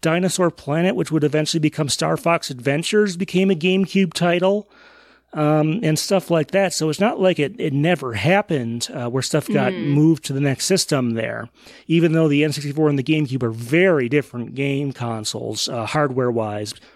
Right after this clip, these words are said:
Speaker 1: uh, not just in terms of storage medium.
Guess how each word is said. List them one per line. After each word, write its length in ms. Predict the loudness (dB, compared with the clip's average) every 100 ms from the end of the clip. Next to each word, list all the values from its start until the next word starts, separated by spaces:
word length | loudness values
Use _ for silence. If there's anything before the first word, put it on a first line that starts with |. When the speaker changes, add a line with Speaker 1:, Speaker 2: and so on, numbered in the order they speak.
| _ -20 _ _ -4
Speaker 1:
uh, 160 | 0
not 220 | 2 2 0
just 160 | -6
in 80 | -4
terms 220 | -2 -2
of 80 | -2
storage 440 | -2 2 2 2
medium. 500 | -4 -6 -6 -6 -10